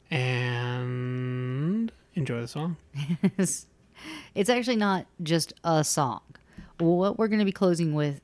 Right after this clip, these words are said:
Speaker 2: is the entire feed from the Motown twenty-five of the Jackson Five reunion and Michael Jackson's solo with Billie Jean.
Speaker 1: Holy monkey.
Speaker 2: So, um,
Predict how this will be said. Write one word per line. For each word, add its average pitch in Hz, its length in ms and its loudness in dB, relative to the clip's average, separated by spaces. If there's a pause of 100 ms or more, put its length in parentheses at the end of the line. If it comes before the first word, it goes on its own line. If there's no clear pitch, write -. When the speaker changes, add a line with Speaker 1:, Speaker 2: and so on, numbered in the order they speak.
Speaker 2:
is 160 340 4
the 170 180 -2
entire 156 920 0 (440)
feed 143 720 -6 (200)
from 175 380 2
the 160 80 2
Motown 165 340 2
twenty-five 143 500 -2 (380)
of 160 460 2 (220)
the 160 140 2
Jackson 170 520 -2
Five 156 760 -2 (160)
reunion 165 800 0 (160)
and 170 280 2
Michael 160 240 0
Jackson's 151 440 -4
solo 156 540 2
with 147 220 -4
Billie 135 240 -2
Jean. 120 320 -10 (120)
Speaker 1:
Holy 139 360 -4
monkey. 123 480 -4
Speaker 2:
So, 175 420 -2
um, 175 340 0